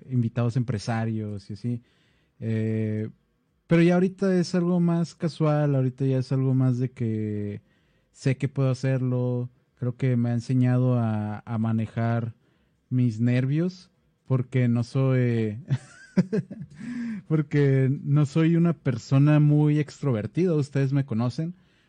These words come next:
pero creo que el podcast me ha enseñado a sacar un poco más mi lado extrovertido, a ser más abierto, a ser más expresivo, tal vez.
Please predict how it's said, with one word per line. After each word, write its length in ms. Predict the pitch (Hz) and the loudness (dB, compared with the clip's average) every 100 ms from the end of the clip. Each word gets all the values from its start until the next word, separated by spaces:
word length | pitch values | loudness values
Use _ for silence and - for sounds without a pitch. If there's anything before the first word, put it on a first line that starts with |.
| _ - | _ 0
pero 320 | 139 135 127 | 2 2 0
creo 200 | 143 139 | 0 0
que 80 | 185 | 0
el 100 | 170 | 0
podcast 380 | 170 160 175 | -2 -2 -2
me 60 | 170 | 0
ha 20 | |
enseñado 380 | 170 170 165 170 | 0 0 0 0
a 40 | |
sacar 380 | 170 127 131 135 | -2 -4 -2 -2
un 100 | 143 | -2
poco 300 | 139 151 - | -4 -6 -2
más 500 | 151 151 143 143 143 | -2 -2 -2 -2 0
mi 100 | 143 | 0
lado 200 | 139 139 | 2 0
extrovertido, 840 | 147 - 139 120 104 - 135 139 135 | -2 -6 -6 -4 -4 -4 -2 0 -2
a 120 | 113 | -2
ser 240 | 101 123 120 | -4 -4 -2
más 200 | 127 127 | -2 -2
abierto, 520 | 120 117 123 123 127 | -4 -2 -4 -4 -6
a 40 | |
ser 200 | 117 120 | -6 -4
más 200 | 117 120 | -4 -4
expresivo, 760 | 120 - - 104 - 135 127 123 | -8 -10 -10 -8 -2 -2 0 -2
tal 180 | 127 117 | -4 -4
vez. 300 | 117 123 123 | -2 -4 -8